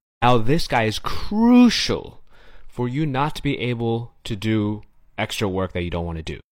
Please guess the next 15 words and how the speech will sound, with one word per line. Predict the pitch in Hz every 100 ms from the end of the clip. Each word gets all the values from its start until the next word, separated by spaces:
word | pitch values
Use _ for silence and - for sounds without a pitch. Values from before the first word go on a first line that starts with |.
| -
Strategically, | 123 - 165 147 170
you're | 127 127
gonna | 156
need | 127 123 110
this | 113 -
man | 104 101 101 -
or | 107 117
woman | 110 104 110 87 82 78 -
in | 104 92
every | 101 104 117
single | - 104 101
one | 95
of | 95
your | 90 90
classes. | - 82 80 - -